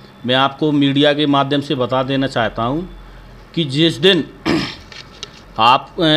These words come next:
ऐसा कोई दिन नहीं है, आज लगातार मैं एक साल से यहाँ का रिकॉर्ड नहीं करवाई, ये पौरी थाने का,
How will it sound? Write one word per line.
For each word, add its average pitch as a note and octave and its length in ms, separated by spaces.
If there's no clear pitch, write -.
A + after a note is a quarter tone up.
ऐसा D#3+ 340
कोई G3 260
दिन F#3 180
नहीं D#3+ 280
है, G2+ 220
आज C#3+ 340
लगातार D#3 800
मैं D#3 180
एक D3 340
साल D3 280
से D#3 240
यहाँ B2+ 320
का D3 120
रिकॉर्ड C#3 300
नहीं C#3+ 120
करवाई, D3 260
ये F#3+ 100
पौरी D3+ 320
थाने B2+ 340
का, A2 200